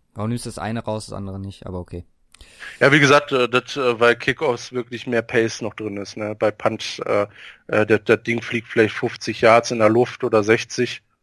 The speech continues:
Speaker 1: Ja,
Speaker 2: Und
Speaker 1: stimmt.
Speaker 2: Kickoffs sind's halt wirklich, äh, fast, äh, fast, äh, immer mindestens die siebzig, äh, siebzig, achtzig. Und, ähm, dass, äh, da einfach viel mehr Speed ist, weil die, äh,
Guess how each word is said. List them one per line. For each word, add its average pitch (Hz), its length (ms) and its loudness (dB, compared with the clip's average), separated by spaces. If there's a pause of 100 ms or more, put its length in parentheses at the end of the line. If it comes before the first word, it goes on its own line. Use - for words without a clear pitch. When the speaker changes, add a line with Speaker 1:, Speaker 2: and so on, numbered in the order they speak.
(120)
Speaker 1:
Ja, 98 200 -4
Speaker 2:
Und 101 140 -6
Speaker 1:
stimmt. - 60 -14
Speaker 2:
Kickoffs - 480 2
sind's 120 280 0
halt 120 300 8
wirklich, 117 460 -2
äh, 113 200 2
fast, - 400 -4
äh, - 80 -6
fast, - 480 -6
äh, 107 160 -2 (400)
immer 117 380 6
mindestens 117 540 0
die 113 120 -6
siebzig, - 560 -4
äh, 110 200 4
siebzig, 107 440 0
achtzig. - 480 -2 (420)
Und, 107 420 -4
ähm, 107 380 0 (200)
dass, - 360 -4
äh, 104 380 4
da 110 200 8
einfach 113 220 2
viel 127 180 -2
mehr 117 180 4
Speed 123 360 -4
ist, 123 180 2
weil 117 120 10
die, 113 220 2
äh, 110 260 6